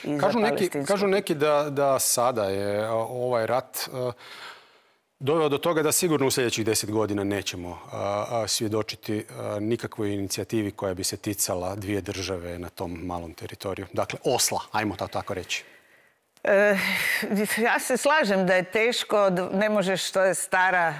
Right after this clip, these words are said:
Speaker 1: e, izreka filozofska, ne možeš dva puta stupiti u istu rijeku.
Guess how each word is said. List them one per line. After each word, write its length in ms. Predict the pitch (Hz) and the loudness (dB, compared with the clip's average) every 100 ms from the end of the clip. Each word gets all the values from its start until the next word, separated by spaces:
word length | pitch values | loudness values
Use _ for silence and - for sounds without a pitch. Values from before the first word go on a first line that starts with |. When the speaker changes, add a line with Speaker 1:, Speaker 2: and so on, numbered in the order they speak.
| 170 - | -8 -2
Speaker 1:
e, 420 | 160 156 151 151 - | 2 4 4 2 0
izreka 480 | 180 175 175 - 160 | 0 2 0 0 -2
filozofska, 640 | - 170 170 185 196 - | 0 0 2 2 0 -2
ne 140 | 165 185 | 0 0
možeš 260 | 170 165 | 0 -2
dva 200 | 160 180 175 | 0 0 0
puta 320 | 185 175 165 | -4 -2 -4
stupiti 480 | - 180 170 - 170 | -2 -4 -4 -2 0
u 60 | |
istu 340 | 175 - 170 156 | 0 -2 -2 0
rijeku. 460 | 160 151 - 113 | 2 0 -2 -8